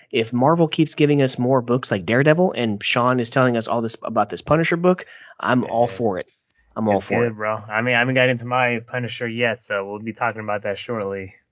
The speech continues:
Speaker 1: All right. So for comic books, for the D C side, we have Wonder Woman seven ninety-four,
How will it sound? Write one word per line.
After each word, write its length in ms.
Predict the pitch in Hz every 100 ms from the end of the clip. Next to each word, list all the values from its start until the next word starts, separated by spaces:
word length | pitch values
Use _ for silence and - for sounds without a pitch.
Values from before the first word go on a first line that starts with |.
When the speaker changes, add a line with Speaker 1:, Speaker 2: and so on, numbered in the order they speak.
| _ _ _
Speaker 1:
All 80 | 113
right. 260 | 104 - -
So 280 | 135 113
for 120 | 104 101
comic 280 | - 160
books, 260 | 151 147 -
for 180 | - 110
the 120 | 98
D 180 | 135 135
C 220 | - 127
side, 320 | 127 110 107
we 80 | 104
have 360 | 107 98 92 101
Wonder 260 | 123 131
Woman 280 | 131 120 113
seven 300 | - 123 113
ninety-four, 680 | 110 104 107 - 143 170